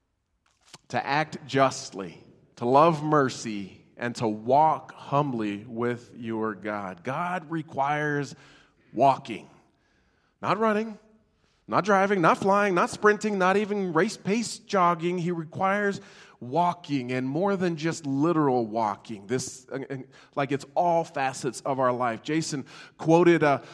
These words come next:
uh, uh, uh, Psalm twenty-three in one of his prayers, and we know that. "The Lord is my shepherd, I shall not want." Okay, but in verse four it says, "Even though I,"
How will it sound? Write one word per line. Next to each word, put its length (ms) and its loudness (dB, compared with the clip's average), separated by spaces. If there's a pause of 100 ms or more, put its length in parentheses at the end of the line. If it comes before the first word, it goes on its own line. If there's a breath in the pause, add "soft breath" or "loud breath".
(120)
uh, 20 0
uh, 40 4
uh, 680 2
Psalm 360 0
twenty-three 680 -2
in 200 -2
one 120 0
of 80 -2
his 180 -6
prayers, 600 0
and 80 -2
we 140 0
know 220 6
that. 240 0
"The 80 0
Lord 260 4
is 80 -2
my 120 -2
shepherd, 380 -2
I 80 0
shall 280 -2
not 360 -2 (800 soft breath)
want." 440 2
Okay, 280 -2
but 160 0
in 80 -2
verse 180 0
four 240 4
it 40 4
says, 340 0
"Even 240 -2
though 320 4
I," 340 2